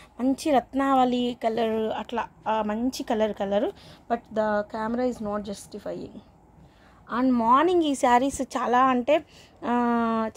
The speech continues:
చాలామంది అడిగారు. లైక్ మార్నింగ్ బండిల్లో తక్కువే ఉన్నట్లున్నాయి. ఆ, నేను చాలా కొద్ది మందికి ప్రొవైడ్ చేశాను.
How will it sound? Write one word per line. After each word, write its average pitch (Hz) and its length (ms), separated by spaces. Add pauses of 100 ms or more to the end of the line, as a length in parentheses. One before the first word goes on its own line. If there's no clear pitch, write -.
చాలామంది 277 640
అడిగారు. 208 380
లైక్ 233 280
మార్నింగ్ 226 400
బండిల్లో 233 360
తక్కువే 269 360
ఉన్నట్లున్నాయి. 202 800 (440)
ఆ, 226 220
నేను 220 480 (120)
చాలా 220 180
కొద్ది 202 380
మందికి 269 340
ప్రొవైడ్ 214 440
చేశాను. 214 460